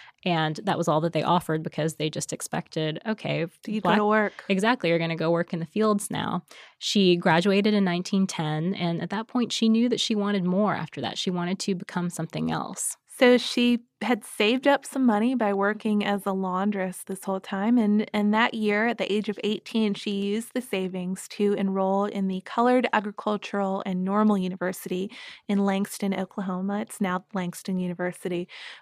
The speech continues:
Speaker 2: But she only had enough money to attend for one term. So as soon as that was up, she had to go back home, start doing laundry and cleaning again to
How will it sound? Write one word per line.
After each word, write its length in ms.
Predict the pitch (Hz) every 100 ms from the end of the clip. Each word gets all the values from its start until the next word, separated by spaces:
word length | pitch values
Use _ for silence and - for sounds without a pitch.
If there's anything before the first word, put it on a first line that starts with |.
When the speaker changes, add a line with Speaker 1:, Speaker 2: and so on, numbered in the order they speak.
| -
Speaker 2:
But 160 | 240
she 220 | 233 262 -
only 300 | 294 349 330
had 220 | 247 233
enough 320 | 214 202 -
money 400 | 202 196 190 185
to 160 | - 190
attend 440 | 190 - 190 196
for 180 | - 190
one 380 | 185 190 208 214
term. 560 | - 208 220 196 185
So 160 | 208 202
as 100 | 208
soon 220 | - 254
as 120 | 269
that 180 | 262 208
was 160 | 208 208
up, 180 | 208 -
she 140 | 208
had 80 | 202
to 40 |
go 160 | 202 196
back 420 | 196 202 233 240
home, 420 | 196 190 185 185 - - -
start 360 | - - 214 -
doing 240 | 220 202
laundry 720 | 190 190 196 190 190 185 185
and 120 | 185
cleaning 680 | 180 - 196 190 190 185 185
again 400 | 180 175 170 180
to 200 | - 180